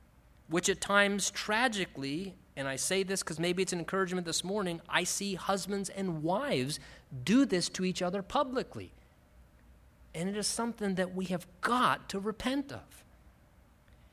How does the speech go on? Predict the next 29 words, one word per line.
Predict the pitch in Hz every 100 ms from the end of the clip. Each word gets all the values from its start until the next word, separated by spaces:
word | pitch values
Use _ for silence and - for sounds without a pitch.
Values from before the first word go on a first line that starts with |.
| -
It | 208 196
starts | - 240 277 277
out | 240 262
as | 180
funny | - - 226 240
jesting, | 160 208 233 277 254
but | 190
I | 175
tell | 165 - 254 277
you, | 165 165
it | 202 247
is | 160 - - -
utter | 254 269 139 160 - -
disrespect. | - 254 - 196 185 - 311 311 - - - - - - - - - - - - - - -
As | 196 214
a | 214
husband, | - 294 302 190 196
I | 196 277
should | 311 - 240
not | 196 233 294 294
be | 208 170
criticizing | - - 226 294 330 330 - - 139 139 156 156
my | 156 151
wife | 135 247 143 113 - - - - - -
in | 214
public | - 269 311 196 -
before | 185 190 190
other | 208
people. | 208 277 - 101